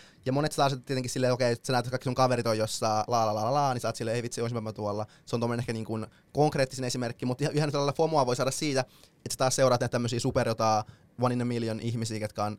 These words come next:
elää sellaista superhienoa kiiltokuvaelämää ja koko ajan jossain juhlissa ja kaikissa hienoissa tapahtumissa ja kaikkea.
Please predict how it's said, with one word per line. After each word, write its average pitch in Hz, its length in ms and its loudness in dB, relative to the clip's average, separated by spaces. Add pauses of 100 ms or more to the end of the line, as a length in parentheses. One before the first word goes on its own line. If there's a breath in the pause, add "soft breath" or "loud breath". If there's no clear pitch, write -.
elää 113 180 0
sellaista 110 200 -4
superhienoa 139 520 2
kiiltokuvaelämää 110 960 0 (420 loud breath)
ja 107 160 2
koko 123 140 -2
ajan 120 80 2
jossain 120 280 0
juhlissa 120 400 -2
ja 113 140 -2 (200 loud breath)
kaikissa 120 280 -4
hienoissa 117 160 -6
tapahtumissa 117 520 -4
ja 113 60 -2
kaikkea. 110 500 -2